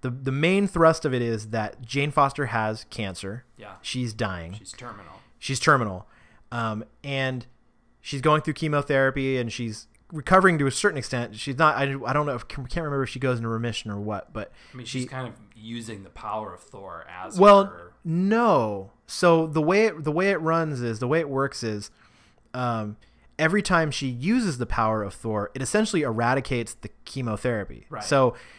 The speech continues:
Speaker 1: she's killing herself by being the mighty Thor.
Speaker 2: But
Speaker 1: But
Speaker 2: she's
Speaker 1: she
Speaker 2: also immortal while she is Thor.
Speaker 1: Yes, she, yes, exactly. So she's got the powers of Thor while she's,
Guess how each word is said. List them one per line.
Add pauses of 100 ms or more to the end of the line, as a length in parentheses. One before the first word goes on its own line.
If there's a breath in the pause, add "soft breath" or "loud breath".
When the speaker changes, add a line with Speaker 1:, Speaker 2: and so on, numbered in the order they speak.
(160 loud breath)
Speaker 1:
she's
killing
herself
by
being (120)
the
mighty
Thor. (320 soft breath)
Speaker 2:
But
Speaker 1:
But
Speaker 2:
she's
Speaker 1:
she
Speaker 2:
also
immortal
while
she
is (120)
Thor.
Speaker 1:
Yes,
she,
yes,
exactly.
So
she's
got
the
powers
of
Thor (160 soft breath)
while
she's,